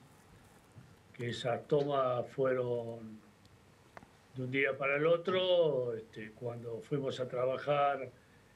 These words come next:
en la formación de los trenes, donde se hace el armado y desarmado de los trenes para el otro día,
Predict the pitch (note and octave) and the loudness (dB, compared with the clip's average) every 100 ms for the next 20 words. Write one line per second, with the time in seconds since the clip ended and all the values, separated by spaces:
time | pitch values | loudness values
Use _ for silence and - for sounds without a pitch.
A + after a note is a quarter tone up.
0 | - - B2 A#2+ A#2+ A#2 A#2 A2+ A2+ A2 | -18 -12 -2 0 2 0 -2 -2 -6 -6
1 | A2 G#2+ G#2+ - - - B2 B2 B2 - | -10 -12 -18 -20 -20 -6 -4 -2 -4 -2
2 | D3 D3 C#3+ C3+ C3 C3 B2 D3+ D3+ D3+ | 2 2 2 -2 0 -2 -2 2 2 2
3 | D#3 D3+ D3 - - - - - A#2 B2+ | -2 -2 -4 -14 -20 -20 -20 -20 -6 -4
4 | B2 B2 A2+ - A#2 A2+ A#2+ B2+ - A#2+ | -2 -4 -4 -4 -2 0 0 0 -4 -4
5 | A#2+ A#2+ B2+ C#3 C#3+ D3 C#3+ C3+ A#2+ A#2+ | -2 -2 -2 -2 0 2 2 0 -2 -6
6 | - A#2+ B2 C3 C3+ C3 B2+ - C3+ C3+ | -4 -6 -2 0 0 0 -2 -2 -4 -4
7 | B2+ B2 B2 C3 B2+ C#3+ C#3+ D#3+ D#3+ E3 | -4 -4 -2 -4 -2 -2 0 2 2 2
8 | E3 | 0